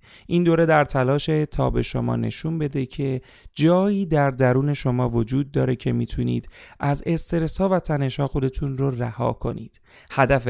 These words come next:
اصلی دورهٔ ابتدایی اینه که به شما یاد بده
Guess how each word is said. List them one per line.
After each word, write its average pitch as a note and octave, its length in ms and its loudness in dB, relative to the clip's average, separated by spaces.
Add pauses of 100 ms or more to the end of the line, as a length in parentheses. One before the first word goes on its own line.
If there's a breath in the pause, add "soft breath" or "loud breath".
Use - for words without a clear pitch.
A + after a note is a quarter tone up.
(160)
اصلی E3 600 -2
دورهٔ D#3 520 2
ابتدایی C3 600 0
اینه C3 320 -2
که B2+ 160 0
به A#2+ 100 0
شما A#2 340 -2
یاد B2+ 420 -2
بده C#3 360 -2